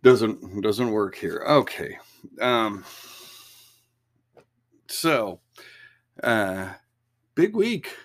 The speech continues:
<laughs> big week in wrestling. Um, one of the things I loved,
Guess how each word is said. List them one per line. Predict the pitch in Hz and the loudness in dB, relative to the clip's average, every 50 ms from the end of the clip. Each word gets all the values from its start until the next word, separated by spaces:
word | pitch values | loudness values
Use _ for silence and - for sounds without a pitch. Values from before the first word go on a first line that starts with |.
| _ - | _ -14
<laughs> | - - - - | -12 -12 0 4
big | 165 165 160 147 | 4 4 6 4
week | 127 120 127 139 160 147 - | -4 -2 -2 -2 -2 -2 -6
in | - - 131 127 117 - - | -6 -4 -4 -4 -6 -6 -8
wrestling. | 101 101 113 135 - - - 104 - - 101 95 92 90 - - - | -8 -8 -6 -8 -8 -8 -8 -6 -6 -6 -6 -6 -8 -8 -10 -12 -12
Um, | - - 107 98 98 95 92 95 92 95 95 95 - _ _ _ _ _ _ _ _ _ _ _ _ _ _ _ _ _ _ _ _ _ _ _ _ _ _ _ _ _ _ _ _ | -10 -8 -8 -6 -6 -8 -8 -10 -10 -12 -14 -16 -18 _ _ _ _ _ _ _ _ _ _ _ _ _ _ _ _ _ _ _ _ _ _ _ _ _ _ _ _ _ _ _ _
one | - 117 117 123 | -6 2 4 4
of | 131 113 107 | 4 4 2
the | 113 127 | 0 0
things | 123 123 107 110 | 0 0 0 0
I | 110 110 | -2 -2
loved, | 107 104 104 107 104 107 107 98 | -2 -2 -2 -4 -4 -4 -4 -8